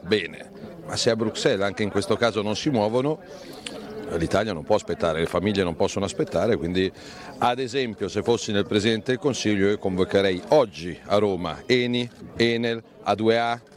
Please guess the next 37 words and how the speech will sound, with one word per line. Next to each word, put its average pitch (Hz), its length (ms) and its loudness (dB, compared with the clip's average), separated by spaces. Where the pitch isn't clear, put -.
Enel, 117 640 2
le 104 60 4
aziende 107 320 4
produttrici 104 720 0
di 98 80 2
petrolio, 120 560 2
le 107 120 2
raffinerie, 135 680 0
per 101 160 0
concordare 104 600 2
con 143 260 2
loro 123 380 4
a 139 60 2
livello 92 320 2
interno 101 460 0
un 104 200 0
tetto 90 300 2
all'aumento 82 400 0
del 104 160 0
gas, - 260 -4
visto 87 240 0
che 101 240 0
qualcuno 135 380 0
ci - 80 -8
sta - 120 0
guadagnando 90 480 0
miliardi, 85 460 0
eh? 87 140 -2
Perché 185 240 2
se - 140 -2
il 90 80 -4
gas 110 240 0
aumenta, 120 500 2
se 101 140 0
la 101 80 4
luce 117 220 0
aumenta, 113 500 2